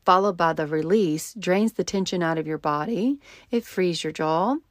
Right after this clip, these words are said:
opens your heart, and it tunes you back into your spirit. I usually do that at the end of every yoga class. If I'm teaching, um, before we go into Savasana, I have everybody ball up into a ball on the mat,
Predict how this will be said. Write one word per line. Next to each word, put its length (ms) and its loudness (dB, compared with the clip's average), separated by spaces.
opens 440 0
your 140 -8
heart, 440 0
and 120 -2
it 80 -8
tunes 260 -4
you 80 -4
back 300 -2
into 920 -2
your 100 -12
spirit. 500 -8
I 360 2
usually 380 2
do 160 6
that 360 6
at 140 -6
the 140 -4
end 180 0
of 60 -2
every 240 -2
yoga 300 -2
class. 640 0
If 140 -8
I'm 160 -4
teaching, 600 -4
um, 680 -6
before 260 -2
we 120 4
go 100 0
into 140 -2
Savasana, 500 -4
I 140 -4
have 120 -6
everybody 360 0
ball 360 -2
up 120 -6
into 260 -4
a 60 -2
ball 680 0
on 240 -4
the 60 -6
mat, 540 2